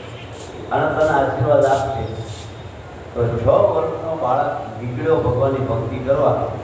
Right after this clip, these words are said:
અને જેવો જાય છે ત્યાં જ એને ભગવાન દર્શન આપે છે કે, "તું પાછો જતો રહે, તને, તને તારા પિતા ખોળામાં બેસતા છે કે ના,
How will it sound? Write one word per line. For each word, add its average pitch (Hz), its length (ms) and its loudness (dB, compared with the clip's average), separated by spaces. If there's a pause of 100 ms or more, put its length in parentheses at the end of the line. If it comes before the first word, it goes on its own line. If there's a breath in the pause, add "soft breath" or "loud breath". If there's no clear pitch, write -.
(760)
અને 135 140 0
જેવો 147 440 4
જાય - 240 6
છે 175 320 0
ત્યાં 165 220 6
જ - 40 6
એને - 560 6
ભગવાન 143 560 0 (240)
દર્શન - 400 2
આપે 139 260 4
છે 123 140 0 (640)
કે, 127 40 -8
"તું 139 220 -6
પાછો 127 360 2
જતો 135 340 4
રહે, - 240 0 (800)
તને, 123 240 4
તને 135 640 2 (200)
તારા 117 280 2
પિતા 123 180 4
ખોળામાં 123 420 4
બેસતા 117 380 0
છે 110 140 -6
કે 110 200 -4
ના, - 160 0